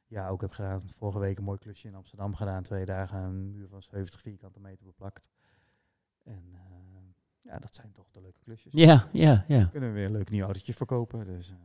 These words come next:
Speaker 2: Ja.
Speaker 1: altijd goed.
Speaker 2: Gaaf.
Speaker 1: Ja. Dus dat, dat soort dingetjes.
Speaker 2: Leuk.
Speaker 1: Ja.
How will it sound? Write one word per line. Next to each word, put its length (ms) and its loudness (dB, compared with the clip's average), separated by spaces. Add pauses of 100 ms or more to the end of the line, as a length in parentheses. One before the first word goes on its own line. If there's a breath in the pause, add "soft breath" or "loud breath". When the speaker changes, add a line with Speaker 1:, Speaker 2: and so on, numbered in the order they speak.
Speaker 2:
Ja. 320 6 (120)
Speaker 1:
altijd 220 -20
goed. 160 -20 (220)
Speaker 2:
Gaaf. 460 -2 (140)
Speaker 1:
Ja. 220 -20 (1900)
Dus 200 -6
dat, 280 0
dat 160 -4
soort 140 -4
dingetjes. 560 -6 (100)
Speaker 2:
Leuk. 340 6 (400)
Speaker 1:
Ja. 180 -16